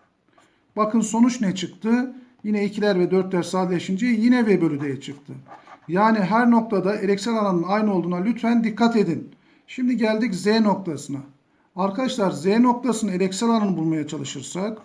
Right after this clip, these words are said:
Z noktasının da başlangıçtan ne kadar uzakta olduğunu görüyoruz. Üç tane D bölü dört.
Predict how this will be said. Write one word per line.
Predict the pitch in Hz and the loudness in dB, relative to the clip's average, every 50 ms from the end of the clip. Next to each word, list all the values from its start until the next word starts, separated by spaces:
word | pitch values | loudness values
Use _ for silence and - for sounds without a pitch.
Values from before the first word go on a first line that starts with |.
| _ _ _ _ _ _ _ _ _ _ _ _ _ _ _ | _ _ _ _ _ _ _ _ _ _ _ _ _ _ _
Z | - 135 170 | -8 -2 0
noktasının | 208 226 233 240 240 233 240 247 214 214 208 208 208 190 156 | 4 6 6 6 6 4 2 -2 -2 0 0 0 0 0 0
da | 170 190 180 175 | 0 -2 -2 0
başlangıçtan | 185 196 185 - - 202 202 208 214 220 214 - 233 233 220 220 | 2 0 0 0 -2 -4 -2 -2 -2 -2 -4 -2 -2 -2 0 2
ne | 233 233 226 | 0 0 0
kadar | 226 220 208 | 0 0 0
uzakta | 202 175 196 190 185 190 190 185 | 0 0 0 0 -2 -2 -4 -4
olduğunu | 175 170 165 170 165 160 | -2 -2 -2 -2 -4 -2
görüyoruz. | 156 160 160 180 196 233 226 233 | -2 0 0 0 0 0 -2 -2
Üç | - 262 247 185 - | -2 -4 -4 -4 -2
tane | - 208 202 208 208 185 | -4 -2 -2 -2 -2 -2
D | 196 180 | -2 -2
bölü | 185 185 214 180 | -2 -2 -2 -2
dört. | 190 185 - - - | -2 -2 -4 -6 -14